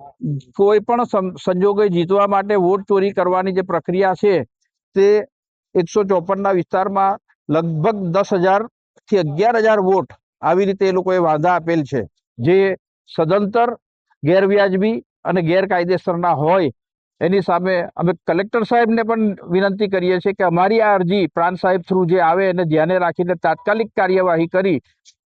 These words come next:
અમારા વોટરો વોટ આપવાથી વંચિત ન રહે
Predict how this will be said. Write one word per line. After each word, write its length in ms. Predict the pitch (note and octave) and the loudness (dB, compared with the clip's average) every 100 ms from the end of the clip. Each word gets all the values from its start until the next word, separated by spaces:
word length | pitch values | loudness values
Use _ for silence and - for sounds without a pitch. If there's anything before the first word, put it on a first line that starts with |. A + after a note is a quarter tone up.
| _ - | _ -4
અમારા 280 | D3 F3 | 0 2
વોટરો 580 | F#3 E3 E3+ F3+ F3+ E3 - _ _ _ | 2 0 0 0 0 -2 -6 _ _ _
વોટ 280 | A#2+ E3+ F#3 | -2 0 0
આપવાથી 600 | E3+ F3 E3+ F3 D3 F#3 | -4 -2 -4 -4 -4 -2
વંચિત 460 | D#3+ D3+ C3+ A#3 A3 | 0 -2 -2 -4 -2
ન 80 | A3+ | 0
રહે 320 | F#3+ D#3+ | 2 0